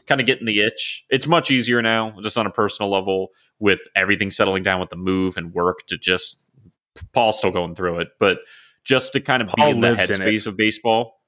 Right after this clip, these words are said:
Speaker 1: Yeah, you do live in it. I just had no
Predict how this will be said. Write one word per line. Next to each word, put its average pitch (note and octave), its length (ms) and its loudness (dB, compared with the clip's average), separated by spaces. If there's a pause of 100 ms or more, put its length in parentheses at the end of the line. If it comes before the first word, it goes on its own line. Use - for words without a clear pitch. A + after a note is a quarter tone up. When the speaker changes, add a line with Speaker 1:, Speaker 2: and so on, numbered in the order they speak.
(180)
Speaker 1:
Yeah, G#2+ 140 2
you G2 180 -6
do F#2 180 -10
live E2 160 -10
in E2+ 120 -18
it. E2 180 -16
I A2 160 0
just A#2+ 200 -6
had A2+ 380 0
no G#2 520 2